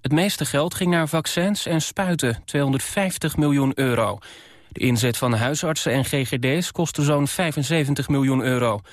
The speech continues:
Achteraf bleek de Mexicaanse griep erg mee te vallen. Deskundigen hielden rekening met vele honderden en mogelijk duizenden doden.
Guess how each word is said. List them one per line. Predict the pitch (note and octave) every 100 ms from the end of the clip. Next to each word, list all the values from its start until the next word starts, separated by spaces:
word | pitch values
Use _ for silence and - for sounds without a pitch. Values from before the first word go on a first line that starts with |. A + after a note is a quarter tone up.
| - - - - -
Achteraf | C3+ B2+ C3 B2 A#2+
bleek | C3 A#2 -
de | A#2+
Mexicaanse | A#2 - B2 A#2+ A2+ A#2+
griep | B2+ A#2+ -
erg | D3+ C3
mee | C#3+ C#3 C3
te | A#2+
vallen. | C3 A#2+ A2 -
Deskundigen | C3+ - F3 D#3 C3 D#3
hielden | D#3 D3 C#3+
rekening | C#3+ C#3 C#3
met | C#3 C3
vele | D3+ C#3 B2
honderden | A#2 D3+ E3 D#3+ E3 - - -
en | A#2+
mogelijk | A#2+ A#2+ B2+ -
duizenden | B2 C#3 D#3+ D3+ C3+ C3
doden. | D3 C3 B2